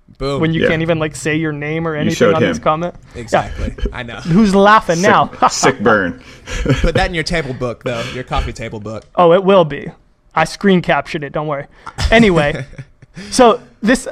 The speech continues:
Speaker 2: last thought on this, I'll be interested to see if you guys have any thoughts. So the video, it, it's been very well received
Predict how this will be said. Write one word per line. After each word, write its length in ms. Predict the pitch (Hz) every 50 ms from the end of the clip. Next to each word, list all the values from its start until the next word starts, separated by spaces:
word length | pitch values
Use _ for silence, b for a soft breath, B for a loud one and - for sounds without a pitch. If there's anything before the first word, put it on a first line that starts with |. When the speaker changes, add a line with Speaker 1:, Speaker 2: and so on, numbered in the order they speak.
| - - _ _ _ _ _ _ _ _ 277
Speaker 2:
last 340 | 208 214 214 202 - -
thought 220 | - 214 185 175 165
on 160 | 160 160 156
this, 200 | 156 151 - -
I'll 280 | 185 165 - 180 170 165
be 140 | 165 170
interested 520 | 170 - 180 165 - 175 - - 165 156 147
to 300 | 151 147 147 143 143 -
see 180 | - - - 170
if 120 | 156 -
you 80 | 165 151
guys 180 | 147 139 143
have 140 | - 151 143
any 260 | 143 143 143 147 147 - _ _ _ _ _ _ _ _ _ _ _ _ _ _ _ _ _
thoughts. 520 | - - 175 147 131 139 - - - - - B B B B B
So 400 | B - 226 220 208 185 185 - _ B B B B B
the 120 | 196 214 226
video, 360 | 196 285 330 311 302 262 240
it, 220 | 233 - 220 214 - -
it's 160 | 233 - -
been 260 | 185 262 269 247 220
very 280 | 175 196 214 226 226 220
well 380 | 190 202 208 202 202 196 190
received 640 | - 165 175 170 - - 180 180 180 175 160 151 -